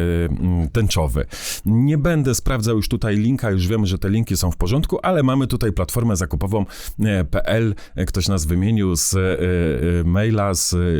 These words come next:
linku. Bardzo fajnie, bardzo się cieszę, ale to jest zielony. Sprawdźmy zatem, jak to wygląda. Co robimy? Próbkujemy tło na białe, e, próbkujemy tekst na zielony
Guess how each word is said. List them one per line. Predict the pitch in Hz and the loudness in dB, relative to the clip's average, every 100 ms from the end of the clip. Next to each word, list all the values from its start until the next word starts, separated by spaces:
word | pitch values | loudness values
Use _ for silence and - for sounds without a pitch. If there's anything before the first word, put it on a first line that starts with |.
| 76 87 | 2 2
linku. | 92 131 - 95 | 4 2 2 0
Bardzo | 90 78 | 0 0
fajnie, | 80 113 123 | 0 0 2
bardzo | 98 85 85 | 0 0 -2
się | - | 0
cieszę, | 104 107 165 - | -2 0 -2 -2
ale | 104 | -2
to | 95 107 | 0 0
jest | 110 101 | -2 0
zielony. | 127 123 90 69 - - - - - - | 0 2 0 -2 -6 -16 -14 -12 -10 -4
Sprawdźmy | - - 110 120 - 147 131 | -4 0 0 2 0 0 0
zatem, | 107 120 113 | 0 0 0
jak | 104 | 0
to | - 113 | -2 -2
wygląda. | 113 101 82 78 | 0 2 2 0
Co | - 117 | 0 0
robimy? | 92 67 64 - - - - | 0 0 -2 -4 -12 -16 0
Próbkujemy | 127 - 117 131 147 113 | 0 2 0 2 2 2
tło | - 117 113 87 | 2 2 2 2
na | 87 82 78 82 _ | 0 0 -2 -6 _
białe, | 73 71 62 60 69 95 147 170 - - | -2 0 0 0 0 2 0 -2 -8 -10
e, | 98 95 | -2 0
próbkujemy | - 107 - 107 139 139 101 | 2 0 0 2 2 2 0
tekst | 82 120 120 - - - | 0 -2 -2 -4 -8 -2
na | 92 104 95 76 - - - - - | 0 2 0 -2 -6 -18 -20 -10 -2
zielony | 80 76 101 113 95 80 73 73 69 78 120 180 | 0 2 2 2 2 2 2 2 2 2 2 0